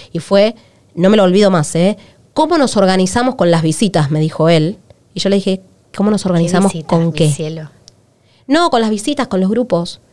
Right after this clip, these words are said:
Speaker 1: "No, no, yo esta vez no me voy a volver loca.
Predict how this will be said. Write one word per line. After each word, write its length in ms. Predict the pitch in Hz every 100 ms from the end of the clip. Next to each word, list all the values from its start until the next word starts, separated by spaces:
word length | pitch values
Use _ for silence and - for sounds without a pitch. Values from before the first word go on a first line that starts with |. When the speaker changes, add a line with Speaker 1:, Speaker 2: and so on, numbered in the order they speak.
| _ _ -
Speaker 1:
"No, 120 | 254
no, 260 | 269 240 170
yo 300 | - 226 233
esta 260 | 233 - 208
vez 320 | 196 277 - _ -
no 200 | 196 240
me 100 | 254
voy 120 | 226
a 60 | 233
volver 220 | 190 175
loca. 300 | 190 202